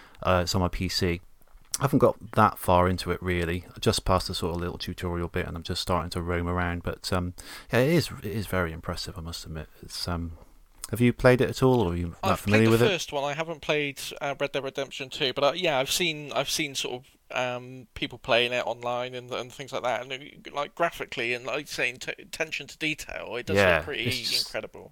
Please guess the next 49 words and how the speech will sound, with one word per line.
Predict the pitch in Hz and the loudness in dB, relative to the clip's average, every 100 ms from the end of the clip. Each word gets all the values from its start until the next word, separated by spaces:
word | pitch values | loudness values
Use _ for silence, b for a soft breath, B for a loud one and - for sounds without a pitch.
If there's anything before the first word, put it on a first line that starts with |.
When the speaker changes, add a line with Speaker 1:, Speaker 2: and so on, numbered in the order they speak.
| - | -14
Speaker 1:
it's | - - | -10 -4
incredible, | 107 - 101 87 78 85 | -4 2 2 2 -2 -4
isn't | 87 - | -6 -10
it? | - | -6
Yeah, | 90 80 | -6 -4
yeah. | 85 80 | -4 -6
Just | - - | -8 -2
looking, | 113 - 101 | 0 0 -2
just | - 135 | -2 -2
looking | 117 - 90 | -2 0 -2
at | 73 | -2
the | |
scenery, | - 104 98 80 71 - | -4 -2 -2 -4 -8 -10
it's | - - | -12 -10
just, | - - | -14 -10
and | 90 | -8
you | |
see | 82 90 | -6 -6
all | |
these | 87 - | -6 -6
birds | 85 82 80 87 | -4 -4 -6 -8
moving | 82 82 | -8 -8
around | 80 82 | -8 -8
and | 82 | -6
all | 85 82 | -6 -6
this. | 85 - - B B B B B | -8 -10 -14 B B B B B
'Cause | - | 2
I | 131 | 4
don't | 139 | 4
play | - 110 | 6 6
a | 98 | 8
lot | 90 | 4
of | 78 | 0
these | 82 | -6
games. | - 82 85 | -2 -2 0
When | 101 92 | 2 4
I | 92 | 2
do, | - 98 - 85 _ - - | 2 0 -2 -18 _ -20 -12
sort | 87 - 76 | -6 -6 -8
of | - | -10
triple | - - 87 | -10 -6 -4
A | 82 | -4
high-end | 82 90 85 85 82 | -2 -2 0 -2 -4
games, | - 80 87 | -10 -10 -2
when | 104 | 0
I | 92 | 0
do, | 87 98 82 | 0 0 0
I'm | 80 | -2
just | - | -6